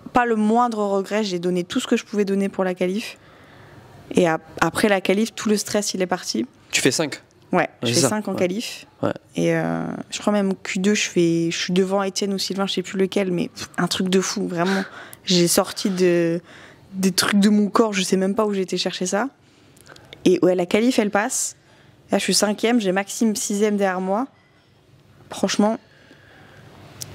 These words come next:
Speaker 1: je pouvais pas faire mieux. C'est, je suis trop contente. Et là, je commence à, à comprendre que, bah, en vrai, euh, si tout se passe bien, je, je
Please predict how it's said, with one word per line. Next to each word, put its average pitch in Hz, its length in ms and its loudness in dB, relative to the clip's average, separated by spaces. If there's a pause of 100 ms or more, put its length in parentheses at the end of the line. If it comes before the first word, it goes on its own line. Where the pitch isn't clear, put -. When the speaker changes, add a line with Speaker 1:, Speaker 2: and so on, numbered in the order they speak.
(100)
Speaker 1:
je 262 60 2
pouvais 175 160 6
pas 190 120 0
faire 196 240 0
mieux. 190 240 2 (180)
C'est, 165 400 2
je 170 60 -2
suis - 260 -6
trop - 240 0
contente. 208 460 0
Et 185 140 0
là, 214 280 0 (640)
je - 120 -8
commence 220 280 2
à, 208 180 2 (200)
à 170 200 0
comprendre 233 500 -2
que, 180 260 -4 (640)
bah, 175 140 0
en 175 120 -2
vrai, 190 280 0
euh, 165 360 -2
si - 280 -8 (100)
tout - 120 -10
se - 100 -4
passe 180 240 2
bien, 196 380 2 (880)
je, - 160 -8
je 185 320 -8